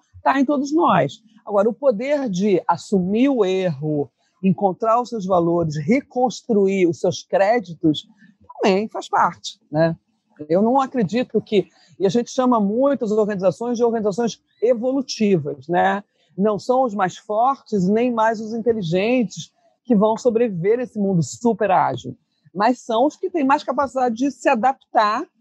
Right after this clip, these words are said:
e se adaptar a isso, aos valores do século vinte e um, né?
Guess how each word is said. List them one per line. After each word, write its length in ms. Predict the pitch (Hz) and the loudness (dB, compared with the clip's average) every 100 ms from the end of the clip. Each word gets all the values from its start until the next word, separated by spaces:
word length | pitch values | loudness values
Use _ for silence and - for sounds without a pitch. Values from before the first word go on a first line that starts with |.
| _ _ 220 | _ _ -2
e 60 | |
se 120 | 202 | 0
adaptar 640 | 233 220 208 - 196 214 - | 2 0 -2 -2 0 0 -2
a 160 | 262 427 | -4 2
isso, 320 | 247 160 - | 2 2 -4
aos 140 | 151 | -4
valores 600 | 156 151 151 208 277 294 | 0 0 2 2 2 0
do 80 | 240 | -6
século 340 | - 226 220 208 | -2 -2 0 0
vinte 200 | 202 - | 0 0
e 60 | |
um, 440 | 202 202 214 202 175 | -2 0 0 -2 -2
né? 280 | 180 185 | 0 0